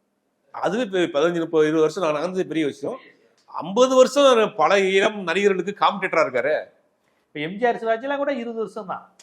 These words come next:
Speaker 1: ஆமா.
Speaker 2: எம் ஜி ஆர், சிவாஜிலாம் இருபது
Speaker 1: இருபது வருஷம், அதிகபட்சம் இருபத்தஞ்சு வருஷம்.
Speaker 2: அவ்வளவுதான். அதுக்கப்புறம்
Speaker 1: அப்புறம், அதுக்கு பிறகு எம் ஜி ஆர் முதலமைச்சர் ஆயிட்டார்.
Speaker 2: ஆமா.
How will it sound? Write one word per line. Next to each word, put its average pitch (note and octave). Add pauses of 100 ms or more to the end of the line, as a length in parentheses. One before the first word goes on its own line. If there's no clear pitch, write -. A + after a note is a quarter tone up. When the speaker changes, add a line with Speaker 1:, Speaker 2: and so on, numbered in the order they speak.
Speaker 1:
ஆமா. A2+
Speaker 2:
எம் C3+
ஜி E3
ஆர், E3
சிவாஜிலாம் E3
இருபது G3+
Speaker 1:
இருபது F#3+
வருஷம், F#3
அதிகபட்சம் G3+
இருபத்தஞ்சு F#3
வருஷம். F3
Speaker 2:
அவ்வளவுதான். G#3+
அதுக்கப்புறம் F3
Speaker 1:
அப்புறம், F#3
அதுக்கு F#3
பிறகு G3+
எம் F#3+
ஜி G3+
ஆர் F3+
முதலமைச்சர் F3
ஆயிட்டார். G2+
Speaker 2:
ஆமா. D3